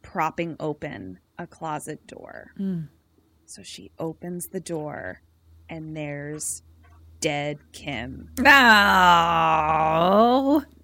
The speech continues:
Speaker 1: <laughs> Who just wanted a little sip of champagne.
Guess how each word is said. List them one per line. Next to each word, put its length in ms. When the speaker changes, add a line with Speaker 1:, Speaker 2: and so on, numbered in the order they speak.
Speaker 1:
<laughs> 760
Who 160
just 400
wanted 520
a 100
little 320
sip 360
of 80
champagne. 1000